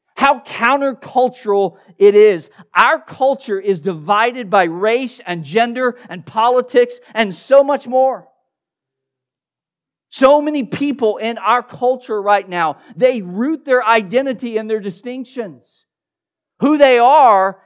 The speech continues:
is not about who they really are. It's just who they're not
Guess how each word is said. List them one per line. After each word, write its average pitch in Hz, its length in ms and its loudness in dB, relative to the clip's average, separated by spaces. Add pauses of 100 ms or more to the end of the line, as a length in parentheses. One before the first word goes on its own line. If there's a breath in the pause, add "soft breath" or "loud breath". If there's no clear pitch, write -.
(160 soft breath)
is 208 200 -6
not 269 240 0
about 226 480 0
who 254 140 -2
they 226 160 4
really 208 260 2
are. 220 320 4
It's 240 120 -8
just 233 160 -10
who 269 140 -2
they're 226 160 0
not 214 400 0